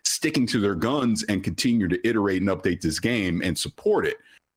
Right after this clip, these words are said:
I don't know if Redfall is necessary. And look, I'm not saying t-, Redfall's gonna be a technical mess and all, all this stuff, but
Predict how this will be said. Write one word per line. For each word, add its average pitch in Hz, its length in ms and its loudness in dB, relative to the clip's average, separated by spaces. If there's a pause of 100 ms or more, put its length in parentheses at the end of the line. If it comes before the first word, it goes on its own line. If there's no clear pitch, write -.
(280)
I 120 80 0
don't 139 220 0
know 123 180 2
if 107 60 -4
Redfall 104 520 0
is 95 80 -2
necessary. 104 480 0
And 139 120 2
look, 85 160 -2
I'm 120 80 0
not 139 180 -2
saying 131 240 0
t-, - 100 -2
Redfall's 104 480 0
gonna 104 80 2
be 92 40 2
a 87 40 2
technical 92 420 -2
mess 90 360 0
and 82 300 0
all, 95 180 2
all 95 200 0
this 113 220 0
stuff, 82 420 -2
but 92 300 -2